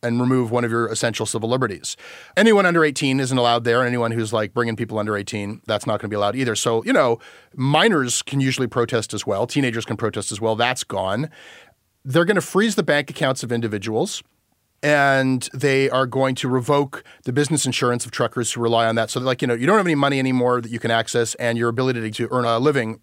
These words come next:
maybe is permanently gone. I am not saying that they shouldn't be doing those things. Maybe they should, maybe they shouldn't. But let's not kid ourselves that those are not massive curtailments of people's civil liberties. And the Canadian Civil Liberties Association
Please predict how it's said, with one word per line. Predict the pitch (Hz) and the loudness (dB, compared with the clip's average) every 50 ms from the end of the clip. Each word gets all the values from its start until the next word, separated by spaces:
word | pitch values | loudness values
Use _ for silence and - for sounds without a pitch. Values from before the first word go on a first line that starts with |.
| - - | -14 -6
maybe | - 131 131 127 120 117 | -2 0 0 0 0 -2
is | 107 - | -4 -6
permanently | - - 170 165 151 131 110 92 107 101 | -2 -2 0 0 2 0 -2 -4 -6 -6
gone. | 104 101 90 78 - - _ - - - - - - - - - - _ _ _ _ _ | -6 -6 -6 -6 -10 -14 _ -20 -20 -20 -20 -20 -20 -20 -20 -20 -20 _ _ _ _ _
I | - 170 226 254 | 2 4 4 4
am | 196 175 | 4 4
not | 185 202 185 156 - | 4 4 4 4 2
saying | - 180 175 160 156 151 | 2 2 4 4 4 2
that | 143 131 | 2 2
they | 135 | 0
shouldn't | 127 - - 180 165 131 | 0 2 0 0 -2 -2
be | 131 123 | -4 0
doing | 131 170 208 233 240 | 2 4 4 6 4
those | 254 240 - - | 4 2 2 2
things. | 254 262 277 285 320 - - - - _ _ | 0 0 0 -2 -4 -4 -6 -6 -8 _ _
Maybe | - 151 160 175 | 0 2 2 4
they | 175 170 | 2 2
should, | - - 185 160 | 2 2 0 2
maybe | 160 156 151 | 2 0 0
they | 143 139 123 | 0 0 0
shouldn't. | - 180 151 123 113 - - - - - - | 0 0 0 0 -2 -6 -10 -16 -20 -14 -4
But | - 151 | -2 0
let's | 151 170 165 - 143 | 0 0 0 2 0
not | 156 185 214 214 - - _ _ _ _ _ _ _ _ _ _ | 2 4 2 2 0 -2 _ _ _ _ _ _ _ _ _ _
kid | - - 233 240 | -2 2 4 6
ourselves | 214 170 139 110 - - 110 104 95 92 110 120 - - - - | 6 4 4 2 0 0 -2 -2 -2 -4 -8 -10 -10 -10 -8 -8
that | 139 139 | 0 2
those | 170 165 156 | 2 4 4
are | 160 156 | 2 4
not | 151 156 151 147 - 127 123 127 | 4 2 2 2 -2 -4 -8 -6
massive | 131 135 139 143 151 165 156 190 180 - - - 131 107 101 - - - - _ _ _ _ | -4 -4 -2 0 2 2 2 2 2 0 0 0 -2 -2 -4 -10 -18 -20 -20 _ _ _ _
curtailments | - - 160 147 - - 202 202 156 117 110 151 - - - - _ _ _ _ _ - | -2 -2 -2 -2 2 2 2 2 2 0 -2 -4 -6 -8 -10 -12 _ _ _ _ _ -10
of | 170 - | -8 -4
people's | - 151 135 - 151 170 202 - - - _ _ _ _ _ | -4 -4 0 0 0 0 0 -2 -10 -14 _ _ _ _ _
civil | - - - 156 139 147 165 190 | -10 -2 -2 0 2 2 0 2
liberties. | 240 339 359 247 147 101 - - - - - - - - - - - - _ _ | 2 2 2 0 -2 -2 -8 -10 -10 -12 -12 -12 -18 -20 -20 -20 -20 -20 _ _
And | 175 185 | 0 0
the | 196 | 0
Canadian | 190 - 180 185 220 233 240 226 208 | 0 0 0 0 0 2 2 2 0
Civil | - - 180 175 196 | 2 0 0 0 2
Liberties | 170 156 151 156 156 160 156 | 2 2 2 2 0 0 -2
Association | 180 - - 135 135 131 - 131 113 107 107 - - 151 175 185 | -4 -2 0 0 0 0 0 -2 0 -2 -2 -2 -2 -2 -2 -4